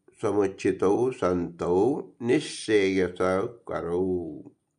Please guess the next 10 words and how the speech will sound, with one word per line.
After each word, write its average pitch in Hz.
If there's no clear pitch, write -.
तयोस्तु 139
मध्ये 113
कर्मसन्न्यासात् 90
कर्मणि 156
सन्न्यासः, 110
कर्मसन्न्यासः, 90
कर्म 117
अनुष्ठानविषये 104
यः 117
कामक्रोधद्वेषादिवर्जनरूपसन्न्यासः 101